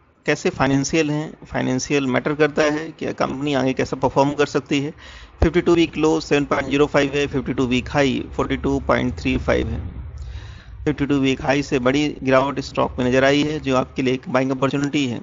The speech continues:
अच्छे volume पर ट्रेडिंग हो रही है। नाइनटीन लाख एटी वन थाउजेंड फ़ोर हंड्रेड नाइंटी टू का volume है,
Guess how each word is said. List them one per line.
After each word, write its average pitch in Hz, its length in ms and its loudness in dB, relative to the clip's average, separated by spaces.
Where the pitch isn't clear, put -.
अच्छे 160 220 -4
volume 156 300 4
पर 151 100 2
ट्रेडिंग 147 300 0
हो 147 120 4
रही 143 240 4
है। 156 120 -4
नाइनटीन 139 400 0
लाख 135 260 4
एटी 131 160 -2
वन 135 140 2
थाउजेंड 135 360 2
फ़ोर 156 220 2
हंड्रेड 151 140 -2
नाइंटी 143 260 0
टू 143 380 -2
का 135 80 4
volume 127 400 2
है, 139 220 -8